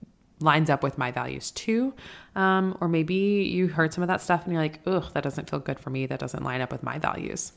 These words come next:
Hey, that's totally fair. Um, I think the more we know that, the more time we can save by not wasting it trying to figure out if something's a good fit or not. So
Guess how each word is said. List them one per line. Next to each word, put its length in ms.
Hey, 80
that's 200
totally 300
fair. 340
Um, 280
I 60
think 180
the 80
more 320
we 160
know 240
that, 440
the 60
more 180
time 320
we 80
can 160
save 360
by 80
not 280
wasting 480
it 220
trying 300
to 80
figure 200
out 80
if 60
something's 300
a 40
good 140
fit 180
or 100
not. 340
So 240